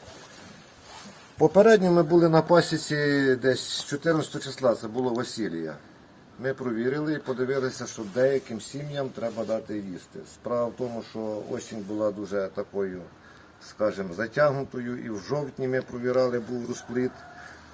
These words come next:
І от перше, друге число цього місяця, це був січень, був обліт хороший, але ми деякі сім'ї провірили і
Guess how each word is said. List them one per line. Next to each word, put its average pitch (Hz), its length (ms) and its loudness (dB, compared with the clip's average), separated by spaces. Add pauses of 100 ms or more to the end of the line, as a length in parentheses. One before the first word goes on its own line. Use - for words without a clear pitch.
(160)
І 113 100 -4
от 120 220 -4
перше, 131 340 6
друге 120 280 -2
число 147 500 -2 (140)
цього 123 220 -2
місяця, 123 480 -4
це 113 140 -8
був 110 220 -8
січень, 113 520 -6 (680)
був 127 160 0 (100)
обліт 123 280 -2
хороший, 139 600 -2
але 117 220 -2
ми 131 160 -2
деякі 120 400 -2
сім'ї 127 380 -6
провірили 170 560 -2
і 120 420 -6